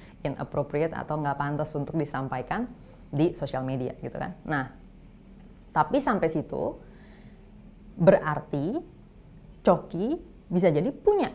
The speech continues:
kognitif empathy yang tinggi gitu ya. Maksudnya dia punya pemahaman yang cukup akurat tentang orang lain,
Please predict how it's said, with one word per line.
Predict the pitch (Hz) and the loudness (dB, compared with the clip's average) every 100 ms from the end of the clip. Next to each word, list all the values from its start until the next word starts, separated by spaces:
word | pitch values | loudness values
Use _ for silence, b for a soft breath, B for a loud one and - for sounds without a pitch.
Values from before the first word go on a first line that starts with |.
| - - | -10 -4
kognitif | 185 170 165 - | -2 0 -4 -4
empathy | 151 - 196 | -6 0 0
yang | 208 | 2
tinggi | 220 180 - | 2 2 -2
gitu | 147 | -8
ya. | - 151 - | -6 -8 -6
Maksudnya | 160 156 175 - 233 | -6 -4 -4 0 2
dia | 262 | 2
punya | 262 202 220 277 - | 2 0 0 0 -4
pemahaman | 185 170 180 196 262 233 | -4 -4 -2 -2 0 -2
yang | 175 160 - | -4 -8 -14
cukup | - 330 - | -8 -8 -8
akurat | - - 147 - - - - B B B B B - | -12 -4 -2 -2 -4 -10 -20 B B B B B -6
tentang | 233 185 151 139 151 214 - - | 0 0 0 -4 -4 -6 -8 -6
orang | 180 180 208 | -4 0 2
lain, | 247 | 2